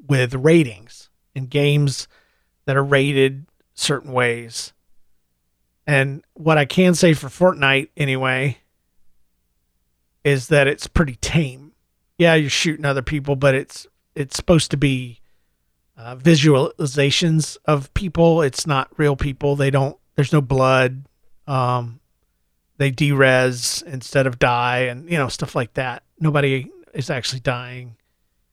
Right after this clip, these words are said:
And, uh, you know, I, I don't want him playing Dishonored or Observer or, you know, eh, I, I want him playing Portal.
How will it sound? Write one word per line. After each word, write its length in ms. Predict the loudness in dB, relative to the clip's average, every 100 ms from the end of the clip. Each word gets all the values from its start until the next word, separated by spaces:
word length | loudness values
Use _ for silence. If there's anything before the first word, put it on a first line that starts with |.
| _ _ _ _ _ _ -8
And, 460 | -4 -2 -4 -2
uh, 320 | -2 -2 -4 -8 _ _ _ _ _ _ _ _ _ _ _ _ _ _ -20 -20 _ _ _
you 100 | -14
know, 180 | -8 -8
I, 420 | -2 -2 -2 0
I 40 | 0
don't 200 | 0 0
want 180 | 2
him 140 | 2 2
playing 440 | 0 0 0 -2
Dishonored 840 | -4 -4 -4 -4 -4 -2 -2 -4 -18 _ _
or 600 | -10 -2 0 0 -2 -8 _ _ _ -14
Observer 840 | -10 -4 0 2 2 0 0 -2
or, 500 | -6 -6 -4 -4 -6 -14 _ _ _ -16
you 80 | -10
know, 240 | -8 -8 -6
eh, 260 | -6 -6 -14 -18 -14
I, 200 | -8 -6
I 140 | -4
want 220 | 0 0
him 100 | 2
playing 440 | 0 0 0 -2 -6
Portal. 560 | 0 2 2 0 -6